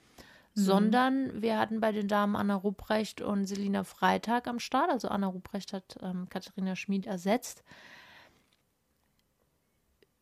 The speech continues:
Speaker 2: Interessant, äh, würde ich sagen. Ähm, ich find's eigentlich auch gut, ja, weil wir,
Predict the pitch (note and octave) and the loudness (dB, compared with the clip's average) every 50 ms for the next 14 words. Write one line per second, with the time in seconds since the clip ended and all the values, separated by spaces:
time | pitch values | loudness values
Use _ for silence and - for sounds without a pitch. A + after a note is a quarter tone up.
0 | _ - G#3+ G3+ - - - - D3 D3+ - - - D#3+ E3+ F#3+ G#3 B3 D#4 G4 | _ 2 2 2 2 -2 -8 -8 -8 -8 -10 -12 -12 -6 -2 0 0 2 2 0
1 | B4+ C5+ - - - - D4+ - - - C#3 F#3 A#3 A#3 A#3 A#3 A3+ A#3 C4 B3 | -2 -2 -4 -8 -6 -4 -4 -6 -6 -4 -2 2 2 2 2 2 0 0 -2 -2
2 | B3+ B3 - - A3 G#3+ G#3+ A#3 B3 C4+ C#4 D4+ D#4+ D#4+ D#4+ - - - A#3 A#3 | -2 -4 -4 0 4 4 6 6 6 4 4 0 -4 -4 -6 -6 -4 -2 -2 0
3 | A3+ A3+ A3+ - - - - G#3 - - - A3+ A3+ G#3 - - G#3+ A3 A3 A3+ | 0 0 -2 -4 -6 -8 -12 -12 -10 -4 -4 -2 -2 -2 -4 -2 0 0 2 2
4 | A#3 A3 A3 G3+ - - G3+ G3+ G3 - - - _ _ - G#3+ A3 C4 D4+ - | 0 -2 -4 -6 -6 -4 -4 -4 -4 -6 -10 -20 _ _ -8 -2 2 2 2 2
5 | - - - _ _ _ _ - - F3+ F3+ F#3 G#3 A3+ G#3 A3 G3+ G3+ G3+ G3+ | 0 -14 -16 _ _ _ _ -8 -4 -2 -2 0 0 -2 -2 -2 -2 -2 -2 -2
6 | G3+ G3 F#3+ - _ _ _ _ _ _ _ - _ _ _ _ _ _ _ _ | -2 -4 -6 -8 _ _ _ _ _ _ _ -20 _ _ _ _ _ _ _ _
7 | _ _ _ _ _ _ _ _ _ _ _ _ _ _ _ _ _ _ _ _ | _ _ _ _ _ _ _ _ _ _ _ _ _ _ _ _ _ _ _ _
8 | _ - G3+ A3+ G#3 - | _ -8 -4 -4 -4 -4